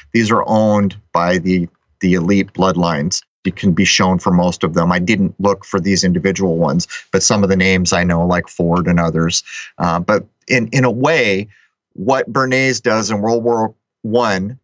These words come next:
with regard to what they call the Great War is very similar on a lot of levels to what John Ford does in World War Two.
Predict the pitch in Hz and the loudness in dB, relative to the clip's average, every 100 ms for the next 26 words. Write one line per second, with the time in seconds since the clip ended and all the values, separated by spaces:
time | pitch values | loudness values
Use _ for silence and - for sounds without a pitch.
0 | - 98 - 92 104 120 110 107 - 104 | -6 -4 -2 -2 0 0 0 -4 -6 -2
1 | 101 98 98 - 127 120 113 95 98 - | -2 0 -4 -2 0 0 -2 0 0 0
2 | 95 92 92 87 - 120 113 165 175 - | -4 -2 0 -2 -2 -4 0 -2 0 0
3 | 143 135 120 98 95 95 98 110 95 107 | 0 0 0 0 0 2 2 0 0 0
4 | 98 90 - 98 92 80 107 98 95 - | 0 -4 -4 -2 -2 -2 -2 -2 -4 -2
5 | 101 95 80 85 85 87 87 85 87 82 | -2 0 -2 -2 -2 0 0 0 -2 -4
6 | - 98 87 | -2 0 0